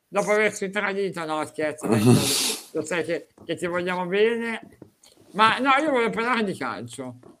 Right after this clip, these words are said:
Speaker 1: perché
Speaker 2: Ah,
Speaker 1: oggi ho
Speaker 2: ma
Speaker 1: visto
Speaker 2: va?
Speaker 1: che Ibra, ehm, ha giocato novanta minuti, eh. Pronti via.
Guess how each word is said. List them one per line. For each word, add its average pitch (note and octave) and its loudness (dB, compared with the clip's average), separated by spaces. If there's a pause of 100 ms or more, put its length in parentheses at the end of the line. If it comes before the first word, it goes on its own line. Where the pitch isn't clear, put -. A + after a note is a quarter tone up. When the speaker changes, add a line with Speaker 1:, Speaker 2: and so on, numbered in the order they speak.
(140)
Speaker 1:
perché G#3 4
Speaker 2:
Ah, C4 2
Speaker 1:
oggi G3+ 2
ho A#3 4
Speaker 2:
ma F#3 10
Speaker 1:
visto F#3+ 4
Speaker 2:
va? G3+ 0
Speaker 1:
che G3 0 (120)
Ibra, F#3 0 (360)
ehm, D#3 2 (220)
ha E3+ 0
giocato G3+ -2
novanta G#3 -2
minuti, F#3+ -6
eh. D#3+ -2 (380)
Pronti G#3+ 0
via. B3 2